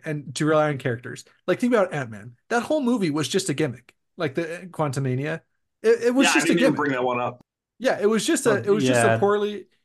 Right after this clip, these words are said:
Speaker 1: nobody, there was no effort into making good characters at all. There's no effort into, like, expanding any of their motivations. It was just a,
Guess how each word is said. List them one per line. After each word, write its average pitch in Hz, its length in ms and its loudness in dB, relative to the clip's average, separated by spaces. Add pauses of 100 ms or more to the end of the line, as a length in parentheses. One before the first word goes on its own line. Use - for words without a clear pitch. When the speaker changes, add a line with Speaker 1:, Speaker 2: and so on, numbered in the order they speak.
(100)
Speaker 1:
nobody, 320 300 2
there 190 260 -4
was 233 100 -2
no 302 220 -6 (500)
effort 185 320 2
into 151 220 -4
making 151 460 -2 (220)
good 147 180 2
characters 127 640 -4
at 160 140 -2
all. 127 380 -2 (220)
There's 175 260 4
no 220 180 2
effort 160 400 -2
into, 147 300 -4
like, 131 240 -2
expanding 135 640 -4
any 143 220 -6
of 135 120 -4
their 135 260 0
motivations. 131 880 -4 (280)
It 208 80 0
was 190 180 6
just 196 240 2
a, 175 280 4